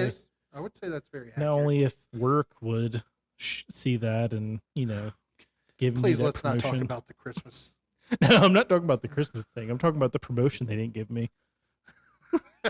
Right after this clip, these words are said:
Speaker 2: The fucking
Speaker 1: You're
Speaker 2: assholes.
Speaker 1: not bitter or anything.
Speaker 2: <laughs>
Speaker 1: Okay, well, that was our, uh, random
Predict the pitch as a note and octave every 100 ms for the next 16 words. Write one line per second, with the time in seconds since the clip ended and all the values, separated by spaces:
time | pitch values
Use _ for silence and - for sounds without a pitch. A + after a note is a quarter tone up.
0 | - - B3+ F3+ - - - _ D3+ C3+
1 | B2 D#3 D#3+ D3+ F#3 - D#3 D#3 D3 D#3
2 | D3 C3+ C3 C3+ C3+ C3+ D3 C#3 C#3+ -
3 | - - - F4+ - C4+ - C4+ - A#3+
4 | _ E3+ F3+ G#3+ F3+ C#3+ D3 F3 E3 D3+
5 | D#3+ D#3 D3+ C#3+ C3+ C3 B2+ D3+ D3+ D3
6 | D#3 D3 D3